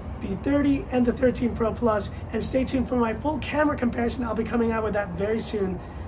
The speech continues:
but hit me up in the comments. I'd love to hear about it. And that's it for this video. If you liked it, give me that thumbs up, and if you love the content of Frankie Tech, subscribe to the channel, hit that bell icon for future updates.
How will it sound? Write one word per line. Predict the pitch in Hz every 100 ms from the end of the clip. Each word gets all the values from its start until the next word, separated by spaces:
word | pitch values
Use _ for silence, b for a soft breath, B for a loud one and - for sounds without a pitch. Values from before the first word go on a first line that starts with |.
| B
but | 233
hit | 240 269
me | 277
up |
in | 269
the |
comments. | 262 254 247 247 -
I'd | 233
love | 247 247
to | 185
hear | 190 170
about | 151 -
it. | - - B B B -
And | 262
that's | 294 294
it | 240
for |
this | 233 185
video. | 214 233 233 233
If | -
you | 247
liked | 262 285
it, | 277 -
give | 262
me | 247
that | 233 233
thumbs | 240 233
up, | 233 220
and | 220
if | 202
you | 226
love | 233
the | 254
content | 277 294 254
of | 240
Frankie | 240 220
Tech, | 220 226 220 B B
subscribe | - - - 185 180
to |
the | 233
channel, | - 302 285 269 B B
hit | 262
that | 247 185
bell | 240 247
icon | 240 247 240
for | 202
future | 185 226 -
updates. | 214 196 180 160 - -